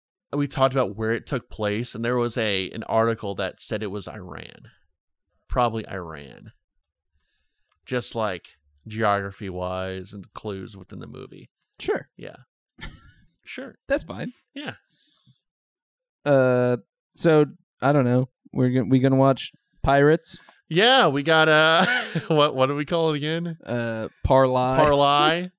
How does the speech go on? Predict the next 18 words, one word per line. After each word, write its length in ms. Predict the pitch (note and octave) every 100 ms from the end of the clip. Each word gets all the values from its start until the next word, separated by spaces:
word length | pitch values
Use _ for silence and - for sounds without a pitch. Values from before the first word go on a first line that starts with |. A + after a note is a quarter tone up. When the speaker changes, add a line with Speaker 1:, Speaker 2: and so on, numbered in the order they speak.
| _ _ _
Speaker 1:
<laughs> 380 | _ _ _ -
In 140 | C3+
celebration 840 | B2 D3+ D3 A#2 B2 C3+ C3 D3 C3+
of, 280 | A#2 G#2+
uh, 300 | A2+ G#2+ G#2
not 240 | G2+ A2+ B2
believing 380 | A#2+ B2 B2 A2+
women. 380 | A2 F#2+ G2+ - _
<laughs> 180 | _ - - C#3
We're 80 | F3
gonna, 340 | D#3+ C#3+ C#3 - - - - -
we're 200 | B2+ D3
gonna 160 | D#3+ C3+
watch 720 | A#2 A#2+ B2 B2+ C3 - - -
all 560 | C3 C3+ C3+ C3+ B2+ A#2
the, 100 | A#2
Speaker 2:
Jesus. 260 | A2 G#2+ G2+
Speaker 1:
uh, 320 | G2+ F#2+